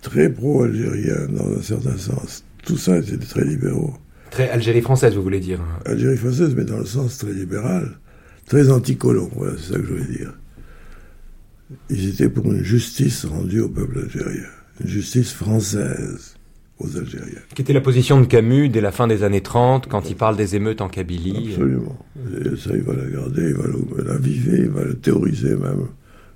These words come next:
Speaker 1: le conceptualiser. À ce moment-là, ils sont, ils sont contre parce qu'ils m'ont lu. Et ils disent,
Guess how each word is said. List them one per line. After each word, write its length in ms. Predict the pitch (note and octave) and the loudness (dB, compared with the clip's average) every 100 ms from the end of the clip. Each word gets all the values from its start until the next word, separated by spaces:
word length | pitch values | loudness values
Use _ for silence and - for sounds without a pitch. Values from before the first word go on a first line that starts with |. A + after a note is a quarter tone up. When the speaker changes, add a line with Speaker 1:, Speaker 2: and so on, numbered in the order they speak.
| - C#3 | -14 -8
Speaker 1:
le 200 | C3 A#2 | -6 -6
conceptualiser. 920 | - - B2+ B2+ - C#2+ C2 - - - - - - | -6 -4 -6 -4 -2 0 -2 -4 -8 -12 -20 -20 -6
À 100 | C#3 | -2
ce 120 | A#2+ - | 2 2
moment-là, 220 | B2+ D#3+ | 4 2
ils 40 | - | 2
sont, 280 | G#2+ F#2+ - - - - | -2 -4 -8 -18 -20 -12
ils 180 | A#2 - | -10 -6
sont 220 | - G#2 | -4 -2
contre 320 | F#2+ C3+ C3 - | 0 0 0 -4
parce 180 | - | -4
qu'ils 120 | - E3+ | 4 8
m'ont 160 | F3 | 10
lu. 240 | C3+ A#2 - - - _ _ _ - - - - - - - | 8 6 0 -16 -20 _ _ _ -20 -20 -20 -18 -18 -20 -2
Et 180 | - D3+ | 6 6
ils 300 | - C3+ A#2 | 8 4 4
disent, 540 | D3+ G#3 F#3+ B2 G2+ | 6 8 8 4 -2